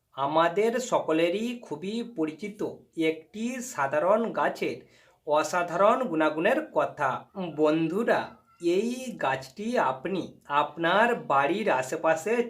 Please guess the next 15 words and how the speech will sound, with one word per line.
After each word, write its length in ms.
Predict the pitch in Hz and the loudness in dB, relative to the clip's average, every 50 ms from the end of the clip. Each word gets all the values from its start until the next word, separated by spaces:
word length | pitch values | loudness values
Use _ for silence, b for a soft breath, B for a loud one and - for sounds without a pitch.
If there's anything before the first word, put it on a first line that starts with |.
| - - 165 | -4 -2 0
চাষ 220 | 151 165 180 175 - - 180 165 | 2 2 2 0 -2 -6 -4 -2
না 100 | 147 143 143 139 - | 0 0 0 0 -2
করেও 220 | 160 165 180 196 202 196 - | -2 0 0 0 0 -2 -4
কিন্তু 320 | 214 226 240 233 240 208 - - - b b b b b b b b _ | -4 -2 -2 0 -2 -2 -4 -6 -8 b b b b b b b b _
অটোমেটিকভাবে 840 | 147 143 143 143 160 156 151 151 151 165 156 165 165 151 151 170 247 - 175 - | 2 2 2 2 2 0 0 -2 -2 -4 -4 -4 -2 -2 0 0 0 0 0 0
পেয়ে 200 | 170 160 156 147 151 143 | 0 0 0 0 0 -2
যাবেন। 300 | 131 - 135 131 120 110 - - _ _ _ _ _ _ _ _ _ - | 0 0 -2 -2 -4 -6 -10 -16 _ _ _ _ _ _ _ _ _ -2
এই 280 | 151 160 175 202 226 240 254 220 - - | 0 0 2 0 0 -2 -4 -6 -4 -2
গাছটি 360 | 131 117 - - - - 175 - - | -2 -2 -4 -6 -10 -12 -12 -8 -4
কিন্তু 320 | 214 240 240 233 - 170 139 - - - 151 147 156 | -2 -2 -2 -2 -2 -4 -8 -8 -10 -2 2 2 2
অত্যন্ত 500 | 151 151 - - 175 170 175 170 - - 214 233 254 262 - 160 156 | 2 2 0 0 0 0 0 -2 -2 2 4 4 4 4 4 4 4
বলবান 500 | 151 151 151 151 151 160 175 190 214 240 233 - 156 | 6 6 6 6 4 4 4 4 4 2 2 -2 -4
গুণসম্পন্ন 680 | 151 151 156 151 - 170 165 160 156 - 160 165 165 190 233 277 - - 151 | -4 -6 -6 -6 -4 -4 -4 -4 -2 0 0 0 0 0 0 0 0 -2 -4
একটি 260 | 156 - - 202 240 277 226 170 - | -4 -6 -8 -8 -8 -8 -8 -2 0
গাছ, 280 | 156 143 135 123 117 | 2 2 2 0 -2